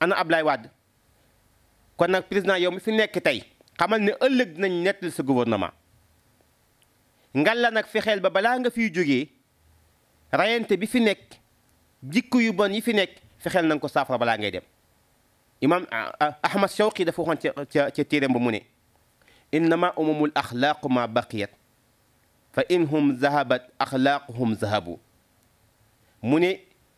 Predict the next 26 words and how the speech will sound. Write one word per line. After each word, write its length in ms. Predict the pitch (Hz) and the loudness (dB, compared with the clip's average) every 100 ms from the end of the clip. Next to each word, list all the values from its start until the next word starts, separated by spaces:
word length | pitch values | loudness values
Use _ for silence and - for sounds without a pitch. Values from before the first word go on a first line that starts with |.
| _ _ _ _ - | _ _ _ _ -10
nit 380 | 101 135 190 175 | -2 0 0 0
ñi 280 | 165 175 123 _ _ _ _ _ _ _ | 2 2 0 _ _ _ _ _ _ _
li 100 | 113 | -2
leen 180 | 147 170 | 0 0
fi 160 | 170 151 | -2 -2
téye 240 | 175 175 | 2 2
yépp 220 | 190 240 | 2 0
mooy 180 | 139 139 | 0 -2
jikko 200 | 123 - | -2 -4
ju 80 | 110 | -2
rafet. 220 | 107 107 _ _ _ _ _ _ _ _ _ _ _ _ - | -2 -6 _ _ _ _ _ _ _ _ _ _ _ _ -2
Waaye 280 | 135 180 175 | 0 2 0
nit, 220 | 202 - _ _ - | 0 -2 _ _ -6
population 540 | 190 208 196 196 214 | -2 0 0 0 -2
bu 100 | 185 | 0
mu 140 | 220 208 | 0 2
mën 140 | 202 | 0
a 80 | 175 | 0
doon, 340 | 135 180 156 107 _ _ _ | 2 2 0 -4 _ _ _
bu 120 | 117 165 | -2 0
ñu 80 | 202 | 2
demee 220 | 208 208 | 2 2
ba 100 | 208 | 0
perte 320 | 208 233 233 | 0 -2 -4
seen 240 | - 214 190 | -2 -2 0
valeur, 400 | 156 196 196 | 0 2 0